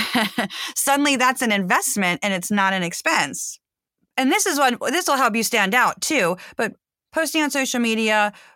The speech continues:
posting on your blog, talking about these clients' problems, you know, how you solved them, what their problems are, that's gonna get you noticed,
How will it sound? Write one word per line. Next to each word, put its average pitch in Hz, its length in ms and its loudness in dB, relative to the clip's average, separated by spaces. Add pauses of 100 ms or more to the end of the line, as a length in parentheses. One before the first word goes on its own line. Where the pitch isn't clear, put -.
(140)
posting 302 440 0
on 254 120 2
your 220 140 0
blog, 185 500 0 (560)
talking 311 420 2
about 226 300 2
these 202 220 -2
clients' 226 680 -2 (320)
problems, 175 880 -2
you 202 100 -2
know, 175 120 0
how 220 260 0
you 254 180 0
solved 196 480 -2
them, 180 380 0 (300)
what 208 420 -2
their 220 360 0
problems 208 800 -2
are, 156 480 -2 (840)
that's 254 400 -2
gonna 277 220 0
get 220 260 -4
you 214 100 -2
noticed, 190 640 -2